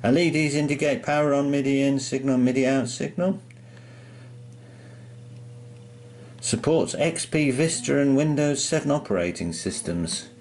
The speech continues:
Okay, well, we'll hope it works with Windows ten. So, the instructions. Connect the cable in to midi out, and then, yeah, yeah, yeah. Connect the cable marked out to midi in.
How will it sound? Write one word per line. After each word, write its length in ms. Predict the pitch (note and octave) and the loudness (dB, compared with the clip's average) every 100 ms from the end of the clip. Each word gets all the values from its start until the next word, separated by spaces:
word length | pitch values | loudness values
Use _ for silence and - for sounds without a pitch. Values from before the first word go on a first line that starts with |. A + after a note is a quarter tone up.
| - - - - - | -20 -18 -18 -10 -2
Okay, 480 | F#2 E2+ A2+ D#3+ | 0 2 2 2
well, 220 | - G#2 G#2+ | 2 2 4
we'll 160 | A2 | 2
hope 280 | G2+ C#3 C#3 | 2 0 0
it 120 | C#3+ | 0
works 260 | C#3 D3 - | 0 0 2
with 140 | D#3+ | 2
Windows 480 | D#3+ D#3+ D#3 D#3 D#3 | 4 4 2 2 0
ten. 520 | - C#3+ G2+ F#2+ F2+ - - - - - - _ _ - - _ _ _ - - - - _ | 2 2 2 0 -4 -12 -20 -20 -20 -20 -20 _ _ -20 -20 _ _ _ -20 -20 -20 -20 _
So, 360 | - D3 A#2+ G2 | -2 0 2 2
the 120 | G#2 | 0
instructions. 1120 | A#2+ A#2+ D3+ C#3 - D#3 D#3 D#3 D3+ - - - - - - - - _ - _ _ _ _ - _ _ - - - - - | 0 0 -2 -2 -2 0 0 0 -2 -6 -12 -18 -20 -20 -20 -20 -20 _ -20 _ _ _ _ -20 _ _ -20 -20 -20 -20 -6
Connect 300 | G#2+ B2+ - | 0 0 -2
the 40 | |
cable 360 | G#2 B2+ A#2+ A2+ | -2 2 2 2
in 180 | A#2+ A2 | 2 0
to 140 | G#2+ | 0
midi 320 | G#2+ A2 A2+ | 2 2 2
out, 160 | A#2+ A2 | 2 2
and 100 | G2 | 2
then, 160 | G#2 | 2
yeah, 160 | F#2+ G#2 | 4 2
yeah, 160 | G2+ G2+ | 4 4
yeah. 240 | G2 G2+ | 4 2
Connect 460 | G2+ B2 B2 C3 - | 2 2 4 2 -6
the 60 | |
cable 280 | - B2+ A#2 | -2 0 2
marked 260 | A2+ A2 A#2 | 2 2 2
out 200 | A2 F2+ | 0 0
to 100 | - | -6
midi 320 | E2+ E2 F2+ | -6 -2 0
in. 400 | C3 C#3+ C3 A#2+ | 2 2 0 -6